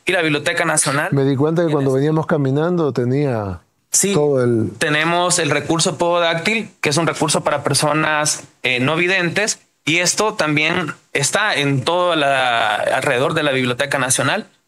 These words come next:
Speaker 1: Es decir, es un espacio altamente de accesibilidad universal. Tenemos ascensores también para personas en silla de rueda, tanto para el segundo nivel como también para el primer nivel donde se encuentra el auditorio. En este momento, señor presidente,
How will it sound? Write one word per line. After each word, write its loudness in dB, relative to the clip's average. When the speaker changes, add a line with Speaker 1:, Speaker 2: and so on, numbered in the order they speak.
Speaker 1:
Es 0
decir, -2
es 0
un 0
espacio -2
altamente 0
de 0
accesibilidad 0
universal. 0
Tenemos 0
ascensores 0
también 0
para 0
personas 0
en 0
silla 0
de 0
rueda, 0
tanto 0
para 2
el 0
segundo 0
nivel 0
como 0
también 0
para 0
el 0
primer 0
nivel 0
donde 0
se -2
encuentra 0
el 2
auditorio. 0
En 0
este 0
momento, 0
señor 0
presidente, 0